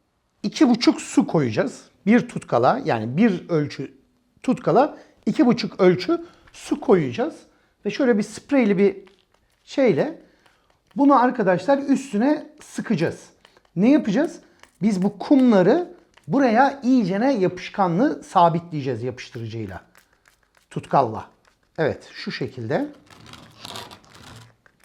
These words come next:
Şimdi ilk baş beyaz gözükecek ama zaten bu aldığımız tutkal arkadaşlar şeffaf tutkal. Ee, belli bir süre sonra zaten şeyini kaybedecek. Yani beyazlık kalmayacak, şeffaf olacak.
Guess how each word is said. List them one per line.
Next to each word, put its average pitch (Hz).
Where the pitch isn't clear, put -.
Şimdi 262
ilk 269
baş 285
beyaz 240
gözükecek 247
ama 226
zaten 262
bu 240
aldığımız 233
tutkal -
arkadaşlar 208
şeffaf -
tutkal. 311
Ee, 170
belli 240
bir 233
süre 233
sonra 202
zaten 254
şeyini 214
kaybedecek. 123
Yani 135
beyazlık 170
kalmayacak, 196
şeffaf -
olacak. 123